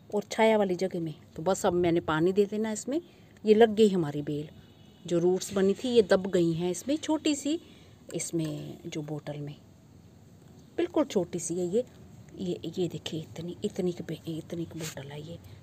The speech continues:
छोटा सा हिस्सा। छोटी, छोटी, हम्म? हम्म? मेरा बेटा क्या कर रहा है?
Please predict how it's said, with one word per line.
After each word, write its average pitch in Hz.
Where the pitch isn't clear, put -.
छोटा 208
सा 180
हिस्सा। -
छोटी, 254
छोटी, 277
हम्म? 349
हम्म? 698
मेरा 349
बेटा 277
क्या 285
कर 302
रहा 240
है? 247